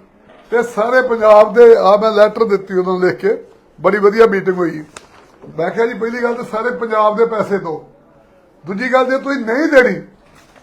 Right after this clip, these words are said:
ਤੇ ਮੈਂ ਉਹਨਾਂ ਨੂੰ ਕਿਹਾ, "ਜੀ, ਰਾਵੀ 'ਚ ਬਹੁਤ ਵੱਡੇ ਹੜ੍ਹ ਆ ਜਾਣੇ ਆ, ਤੁਹਾਡੀਆਂ ਪੋਸਟਾਂ ਪਾਸਟਾਂ ਸਭ ਰੁੜ ਜਾਣੀਆਂ,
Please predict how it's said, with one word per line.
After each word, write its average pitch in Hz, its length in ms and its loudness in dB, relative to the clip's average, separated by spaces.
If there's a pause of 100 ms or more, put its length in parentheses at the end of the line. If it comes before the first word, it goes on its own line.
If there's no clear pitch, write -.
(120)
ਤੇ 220 100 -2
ਮੈਂ 233 220 0
ਉਹਨਾਂ 269 220 0
ਨੂੰ 220 80 -8
ਕਿਹਾ, 247 160 0
"ਜੀ, 285 200 -2
ਰਾਵੀ 226 360 2
'ਚ 247 40 -10
ਬਹੁਤ 220 380 -2
ਵੱਡੇ 208 260 -2
ਹੜ੍ਹ 185 260 2
ਆ 190 120 6
ਜਾਣੇ 196 240 -2
ਆ, 233 100 2
ਤੁਹਾਡੀਆਂ 202 440 -4
ਪੋਸਟਾਂ 185 440 -8
ਪਾਸਟਾਂ 175 340 -8
ਸਭ 190 240 -6
ਰੁੜ 202 140 -2
ਜਾਣੀਆਂ, 208 440 -4